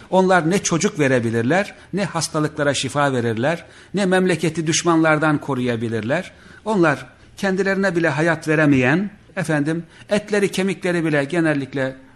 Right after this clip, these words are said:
e, toprak olmuş, Allah'a hesaplarını düşünen, aciz, e, hayatta olmayan varlıklardır.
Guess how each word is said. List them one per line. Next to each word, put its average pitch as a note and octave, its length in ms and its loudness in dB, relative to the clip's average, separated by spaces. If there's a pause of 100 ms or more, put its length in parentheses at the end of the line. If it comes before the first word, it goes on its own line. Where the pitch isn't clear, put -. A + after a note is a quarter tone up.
e, E3+ 40 -10 (160)
toprak F3+ 420 -4
olmuş, B2 460 -4 (400)
Allah'a F#3 460 -2
hesaplarını E3 880 -2
düşünen, D3 480 -2 (260)
aciz, E3+ 560 0
e, D3+ 840 -14
hayatta F3+ 420 0
olmayan C#3+ 480 0
varlıklardır. A2 840 -6